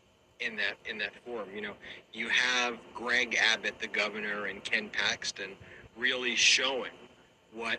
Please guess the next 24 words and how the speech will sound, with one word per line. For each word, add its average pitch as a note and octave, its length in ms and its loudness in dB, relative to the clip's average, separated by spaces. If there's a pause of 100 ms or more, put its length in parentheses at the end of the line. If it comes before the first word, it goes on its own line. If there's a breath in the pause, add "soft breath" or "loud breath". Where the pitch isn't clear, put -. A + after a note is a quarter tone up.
a A2+ 300 2
maga A2 800 0
Republican G#2+ 1120 -6 (320)
leadership A2+ 640 0 (420)
would G#2+ 160 -8
look B2 260 -8
like - 360 -18
and A2+ 100 -12
what G#2+ 140 -4
it G#2 100 -2
does G#2 260 -2
look - 160 -16 (120)
like, - 200 -18
right? A2+ 220 -2 (380 loud breath)
And A2+ 100 -10
what A#2+ 100 -4
it A#2 60 -2
looks A#2+ 400 0
like C3 320 0
is G#2 480 0 (680)
repressive. - 760 -4 (600)
Frankly, B2 400 0
it A2 220 -4
looks A#2+ 640 -2